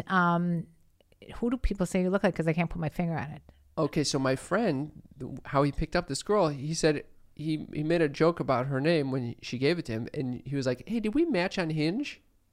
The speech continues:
Speaker 2: And she was like, "I don't think so." And he started pulling out her, his phone. And
Speaker 1: That's
Speaker 2: she
Speaker 1: a
Speaker 2: goes,
Speaker 1: little,
Speaker 2: "I, I
Speaker 1: I
Speaker 2: didn't,
Speaker 1: don't like that. That's very aggressive.
Speaker 2: I didn't really do that." And then, and then he goes, "No, I deleted Hinge, actually, but I will take down your number."
Speaker 1: Ah. So that's kind of like a,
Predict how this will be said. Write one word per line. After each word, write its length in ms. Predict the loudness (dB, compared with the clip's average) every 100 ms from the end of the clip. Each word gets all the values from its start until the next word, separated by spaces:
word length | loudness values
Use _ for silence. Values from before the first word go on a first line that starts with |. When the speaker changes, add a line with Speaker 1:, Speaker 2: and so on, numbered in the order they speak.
| _ -10
Speaker 2:
And 80 |
she 60 | -6
was 80 | -2
like, 140 | -4 -4
"I 160 | -8
don't 200 | -6 -6 -6
think 160 | -6
so." 120 | -4 -6
And 40 |
he 60 | -4
started 200 | -6 -2
pulling 260 | 0 2
out 160 | 2 0
her, 140 | -2 -6
his 160 | -8 -6
phone. 420 | 2 4 4 0
And 240 | -4 -8 -2
Speaker 1:
That's 240 | 2 4 4
Speaker 2:
she 60 |
Speaker 1:
a 40 | 4
Speaker 2:
goes, 100 | 6
Speaker 1:
little, 220 | 4 2 -4 -2
Speaker 2:
"I, 80 | 2
I 20 |
Speaker 1:
I 40 |
Speaker 2:
didn't, 180 | 6 6
Speaker 1:
don't 100 | 6 2
like 200 | 0 -2
that. 180 | -6
That's 160 | -4 -4
very 180 | -4 -4
aggressive. 380 | -4 -10 -12 -10
Speaker 2:
I 60 | -4
didn't 140 | -2 0
really 200 | 0 2
do 180 | 2
that." 200 | 2 0
And 140 | 0 0
then, 240 | 0 -2 -10 -6
and 140 | -2
then 100 | 0
he 100 | 0
goes, 440 | 2 2 2 -2 -8 -18 -20 _ _ -20 _ _ _ _
"No, 240 | 0 4 6
I 120 | 4
deleted 380 | 2 0 0 0
Hinge, 200 | -2 -4
actually, 280 | -6 -6 -4
but 120 | 0
I 40 | 0
will 140 | 0
take 180 | -2 -2
down 160 | -2 -2
your 80 |
number." 420 | -4 -6 -8 -10 -14 _ _ _ _
Speaker 1:
Ah. 1160 | -6 -4 -2 -2 -2 -2 -2 -2 -2 -4 -8 -12 -16 -20 -20 -10
So 80 | -2 0
that's 180 | 0 -2
kind 240 | -4 -2
of 80 | 0
like 220 | 0 0
a, 280 | 0 0 -2